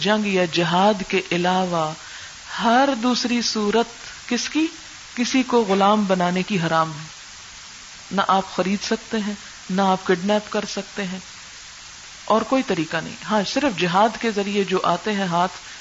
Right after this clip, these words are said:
ان کو پکڑنا ہے، اور کیوں پکڑنا ہے وہ ابھی میں نے پیچھے وجوہات بتا دی آپ کو۔ اب آپ دیکھیں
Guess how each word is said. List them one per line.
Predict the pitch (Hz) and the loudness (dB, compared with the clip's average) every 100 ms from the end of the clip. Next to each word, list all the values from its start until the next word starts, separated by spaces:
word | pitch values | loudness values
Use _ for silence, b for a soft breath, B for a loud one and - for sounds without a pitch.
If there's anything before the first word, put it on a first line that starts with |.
| B - 202 | B -4 2
ان | 202 | 4
کو | 208 180 | 4 2
پکڑنا | 175 202 208 220 | 2 2 4 4
ہے، | |
اور | 202 - | 2 4
کیوں | 240 269 | 4 4
پکڑنا | 269 269 269 | 4 4 4
ہے | 240 | 4
وہ | 208 | 2
ابھی | 190 | 2
میں | 196 185 | 0 0
نے | 180 | -2
پیچھے | 180 185 | -2 -2
وجوہات | 180 170 165 165 | 0 0 0 0
بتا | 165 160 156 | 0 0 0
دی | 160 | -2
آپ | 156 151 | -6 -6
کو۔ | - - - - - - - - - B B B B B - - - | -10 -16 -18 -18 -18 -18 -18 -18 -18 B B B B B -20 -6 0
اب | 277 | 6
آپ | 339 330 | 6 6
دیکھیں | 294 294 | 0 0